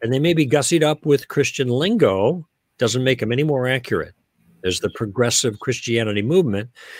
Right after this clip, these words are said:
that's buying into, into all these concepts in the world that are inconsistent with the Bible, but they still identify themselves as Christians. These are wolves in sheep's clothing, and we have to be able to see that.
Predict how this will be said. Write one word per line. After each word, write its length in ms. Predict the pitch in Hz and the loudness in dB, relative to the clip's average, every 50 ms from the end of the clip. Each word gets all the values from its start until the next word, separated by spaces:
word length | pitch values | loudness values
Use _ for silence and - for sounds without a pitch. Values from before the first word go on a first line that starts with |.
| - - - | -20 -6 -4
that's 160 | - 120 - | -4 -4 -2
buying 340 | - - 131 123 127 123 117 | -2 0 2 2 4 4 4
into, 280 | 120 113 107 117 135 135 - | 4 2 2 0 -4 -4 -2
into 220 | - 151 131 117 113 | 0 2 4 4 4
all 200 | 107 120 127 135 | 6 4 4 4
these 180 | 165 160 - | 4 0 -2
concepts 500 | - - 139 139 127 - - 127 120 - | -2 -4 -2 -2 0 0 -2 -2 -2 -2
in 80 | 127 117 | 0 0
the 80 | 117 107 | 0 0
world 480 | 107 135 185 202 185 123 110 113 117 | 2 2 4 4 6 6 6 4 4
that 140 | 127 127 117 | 4 4 4
are 120 | 120 123 | 4 2
inconsistent 640 | 151 165 151 - 135 117 - - 120 - - 135 120 | 2 0 0 -2 -2 -2 0 -2 -2 -2 -4 -6 -6
with 100 | 113 101 | -6 -6
the 80 | - 104 | -4 -4
Bible, 460 | 104 104 101 90 80 78 76 76 _ _ _ _ _ - - - - - - - - | -2 0 0 0 -2 -4 -8 -12 _ _ _ _ _ -20 -20 -20 -20 -20 -20 -16 -10
but 100 | - 123 | -6 -2
they 100 | - 123 | 0 2
still 360 | 113 - - - 151 131 117 113 | 2 2 2 2 4 4 6 6
identify 460 | 110 107 110 113 110 107 - 107 101 | 4 4 2 0 -2 -2 -2 -2 -2
themselves 420 | 95 95 90 - - 87 90 90 101 | -2 -4 -4 -4 -4 -4 -4 -4 -4
as 100 | 98 - | -6 -6
Christians. 480 | - - - - - - 82 78 71 | -6 -4 -6 -4 -4 -6 -8 -6 -2
These 200 | 98 101 101 107 | -2 0 0 2
are 80 | 120 113 | 2 2
wolves 560 | 101 98 101 90 92 101 120 135 117 - - | 2 4 4 4 6 6 6 4 4 0 -4
in 100 | 101 87 | -6 -4
sheep's 400 | 87 - - 107 98 - - - | -4 -4 -2 -2 -4 -6 -8 -10
clothing, 480 | - - - 160 185 196 160 95 - - _ - | -8 -4 -2 -2 -2 -2 -4 -6 -8 -10 _ -2
and 100 | 120 123 | 0 2
we 100 | 135 147 | 4 4
have 120 | 151 143 | 2 2
to 60 | - 143 | 0 0
be 80 | 135 139 | 2 2
able 180 | 131 123 104 | 2 2 2
to 20 | - | 2
see 380 | - - - - - 110 104 | 4 4 4 2 2 0 -2
that. 320 | 95 95 82 73 76 - | -2 -2 -4 -4 -6 -10